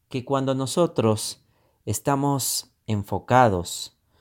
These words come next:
cuando estamos empoderados, cuando estamos conectados,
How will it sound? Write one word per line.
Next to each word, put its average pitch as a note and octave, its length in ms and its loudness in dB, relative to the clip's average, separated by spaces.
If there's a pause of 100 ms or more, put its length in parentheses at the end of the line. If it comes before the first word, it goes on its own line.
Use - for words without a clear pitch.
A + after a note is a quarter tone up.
(140)
cuando G2+ 260 -4
estamos A2+ 1040 0 (240)
empoderados, F#2+ 1120 2
cuando F#2 280 -4
estamos A2 880 2
conectados, G2 1040 2